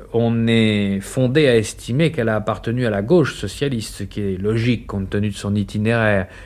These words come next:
et compte tenu de ce que, du peu que nous savons d'elle après la guerre. En ce sens, elle est entrée au Parti socialiste, mais elle n'a pas dû être souvent d'accord avec Léon Blum. Ensuite, euh, on la retrouve au psop avant la guerre, pivertiste.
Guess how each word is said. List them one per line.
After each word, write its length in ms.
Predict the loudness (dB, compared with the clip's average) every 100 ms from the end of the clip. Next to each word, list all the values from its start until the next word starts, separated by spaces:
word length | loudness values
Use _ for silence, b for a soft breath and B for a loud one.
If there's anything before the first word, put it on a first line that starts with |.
| B
et 100 | -4
compte 220 | 2 0
tenu 200 | 2 0
de 120 | 0 -2
ce 100 | -4
que, 360 | -4 -4 -4
du 160 | -6 -4
peu 240 | 4 6
que 100 | 6
nous 80 | -4
savons 360 | -2 -2 0 2
d'elle 200 | 2 2
après 260 | -2 -4
la 120 | -2
guerre. 340 | 0 0 0 -4 B B B B B
En 180 | 2 4
ce 240 | 4 2
sens, 520 | 2 4 4 4 2 2
elle 80 | 2
est 160 | 2
entrée 240 | 2 2 2
au 60 |
Parti 280 | 2 -2 -2
socialiste, 520 | -4 -4 -2 0 0
mais 100 | -2
elle 60 | -2
n'a 100 | -2
pas 160 | -2 -2
dû 160 | 0
être 80 | -2
souvent 300 | -4 -4 -2
d'accord 300 | -4 -2 -4
avec 140 | -4
Léon 200 | -4 -4
Blum. 380 | -2 -2 -2 -6 -10 -20 -20 -20 -20 -20 -16 0
Ensuite, 760 | 4 4 4 2 2 0 2
euh, 260 | 4 6 4 0
on 160 | 2 4
la 140 | 6
retrouve 720 | 4 2 2 4 4 2 0
au 100 | 0
psop 460 | 0 2 4 4 2
avant 240 | 0 2 2
la 140 | 2
guerre, 680 | 4 6 6 6 4 2 -4 -16 -20 -12 2
pivertiste. 960 | 6 6 4 2 2 2 -4 -14 -18